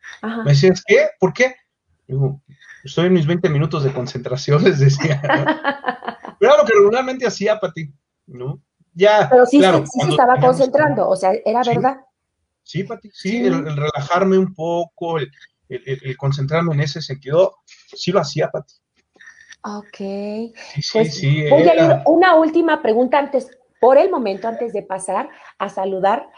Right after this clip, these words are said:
Speaker 1: a los que ya se conectaron, seccioncito,
Speaker 2: Sí, Pati.
Speaker 1: ¿sale?
Speaker 2: Sí, Pati,
Speaker 1: A ver,
Speaker 2: dime.
Speaker 1: una pregunta muy sencilla, también muy de Patricia Palma. Si usted
Speaker 2: Dime.
Speaker 1: no hubiera sido el cantante que es,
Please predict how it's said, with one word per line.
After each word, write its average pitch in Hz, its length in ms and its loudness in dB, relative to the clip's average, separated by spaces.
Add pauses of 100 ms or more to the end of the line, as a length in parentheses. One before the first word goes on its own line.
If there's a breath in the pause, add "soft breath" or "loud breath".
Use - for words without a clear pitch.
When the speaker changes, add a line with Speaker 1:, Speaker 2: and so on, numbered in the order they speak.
(140 soft breath)
Speaker 1:
a 202 60 -4
los 220 200 -2
que 254 100 -6
ya 233 120 4
se 302 160 -2
conectaron, 269 580 2
seccioncito, 262 640 -2
Speaker 2:
Sí, 139 80 2
Pati. 117 260 -4
Speaker 1:
¿sale? 196 460 -2 (200 loud breath)
Speaker 2:
Sí, 151 100 -4
Pati, - 160 -8
Speaker 1:
A 202 120 0
ver, 185 100 6
Speaker 2:
dime. 143 280 2
Speaker 1:
una 392 260 4
pregunta 240 360 2
muy 247 140 0
sencilla, 254 540 -4
también 240 360 2
muy 254 160 4
de 262 100 4
Patricia 214 500 0
Palma. 160 340 -4 (460 loud breath)
Si 349 140 0
usted 392 140 2
Speaker 2:
Dime. 494 180 6
Speaker 1:
no 403 100 0
hubiera 320 360 2
sido 294 520 -2 (240)
el 247 240 2
cantante 254 640 -2
que 208 240 0
es, - 180 -12